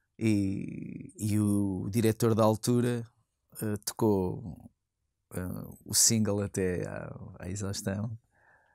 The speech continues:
e foi muito gratificante para mim porque me ajudou imenso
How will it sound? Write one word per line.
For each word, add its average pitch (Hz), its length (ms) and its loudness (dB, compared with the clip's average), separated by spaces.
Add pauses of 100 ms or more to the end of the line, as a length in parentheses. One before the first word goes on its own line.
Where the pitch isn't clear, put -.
(240)
e 95 300 -2
foi 113 180 0
muito 113 280 4
gratificante 110 600 0
para 117 160 2
mim 117 240 4
porque - 260 -4
me 113 80 4
ajudou 110 260 4
imenso 107 560 4